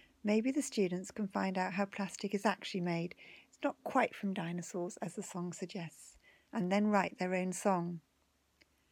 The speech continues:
Local waste company. They could learn about recycling. How about inviting your local waste company to come in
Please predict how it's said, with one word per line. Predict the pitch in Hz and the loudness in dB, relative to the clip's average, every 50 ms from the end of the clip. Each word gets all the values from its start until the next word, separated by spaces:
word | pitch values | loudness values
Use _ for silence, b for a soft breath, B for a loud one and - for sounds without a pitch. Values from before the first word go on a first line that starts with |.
| _ _ _ _ _ _ _ _ _ _ 220 | _ _ _ _ _ _ _ _ _ _ 4
Local | 196 190 185 - - 196 | 4 4 4 2 -2 2
waste | 208 214 226 220 - - - | 4 4 2 2 0 -8 -4
company. | - 185 170 165 - 170 165 165 170 - _ _ _ _ _ b b b b b b b b b | -2 -2 -2 0 0 0 0 0 -2 -6 _ _ _ _ _ b b b b b b b b b
They | - 240 233 | -2 -2 0
could | - - 320 - | 2 2 2 4
learn | 285 277 277 233 180 165 | 6 6 6 4 2 2
about | - - 175 175 - | 2 2 2 2 2
recycling. | - 196 - - 208 208 196 196 - - 170 165 170 165 _ _ _ b b b b b b b | 0 -4 0 0 0 0 0 -2 -4 -4 -4 -4 -4 -8 _ _ _ b b b b b b b
How | - - 220 240 | -4 -2 0 0
about | 262 254 277 269 269 254 - | 2 2 2 0 2 0 2
inviting | 277 269 233 240 202 190 175 - - 175 | 2 2 4 4 2 2 0 -4 -4 -2
your | 175 175 175 | 0 0 2
local | 180 190 196 196 - 220 208 | 4 4 2 4 4 2 4
waste | 208 202 202 196 - - | 4 2 2 0 -2 -4
company | - 175 165 _ - 165 165 | -4 -4 -4 _ -4 -6 -6
to | - - | -6 -8
come | _ - 208 208 208 | _ -2 0 2 4
in | 202 185 175 175 175 | 4 2 2 -2 -4